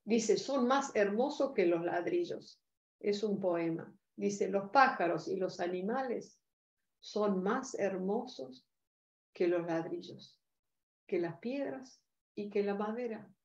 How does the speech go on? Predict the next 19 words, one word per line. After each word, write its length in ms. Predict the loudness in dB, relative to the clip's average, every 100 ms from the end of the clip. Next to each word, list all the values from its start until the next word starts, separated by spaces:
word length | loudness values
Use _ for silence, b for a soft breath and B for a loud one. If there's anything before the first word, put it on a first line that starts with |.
| _ _ _ _ -2
Y 120 | 0
los 160 | 0
seres 380 | 4 6 6 4
humanos 640 | 0 2 0 0 -2 -4 _ _ _
son 480 | -10 2 4 4 4
más 340 | 2 2 -2 -6
sublime 840 | -10 0 2 2 0 0 2 2
que 120 | 4 4
los 240 | 2 0
pájaros 760 | -4 -4 -2 -4 -2 -4 -6 -20 _ _ -6
y 120 | 0
los 260 | 0 0
animales". 800 | -4 -4 -6 -8 -12 -14 -18 -20 _ _ _ _ _ _ _ _ _ _
La 180 | 2 4
mente 400 | 4 2 2 4
humana 360 | 6 6 4 2
está 340 | 0 0 2
llena 420 | 2 4 4 4
de, 380 | 4 4 2 -2